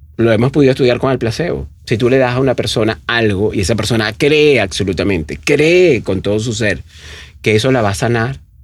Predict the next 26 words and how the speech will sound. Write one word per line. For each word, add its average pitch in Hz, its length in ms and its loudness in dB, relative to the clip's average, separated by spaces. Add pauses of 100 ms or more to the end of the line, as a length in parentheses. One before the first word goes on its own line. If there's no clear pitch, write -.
(440)
efectivamente, 85 880 0 (260)
todos 110 280 4
los 135 100 2
procesos 104 400 -2
se - 80 0
dan 92 160 0
en 104 80 0
las 104 140 0
células 123 300 0
para 73 180 -4
sanar. 87 440 -6 (640)
Pero 117 140 0
cuando 110 180 2
le 104 80 0
preguntan, 123 400 0
"¿Qué 120 140 -2
me 131 100 0
diste?", 135 480 -4 (840)
el 117 220 2
mejor 120 500 0
medicamento 123 640 0
que 120 120 0
hay 107 120 2
en 120 120 0
este 117 200 -4
universo, 110 680 -2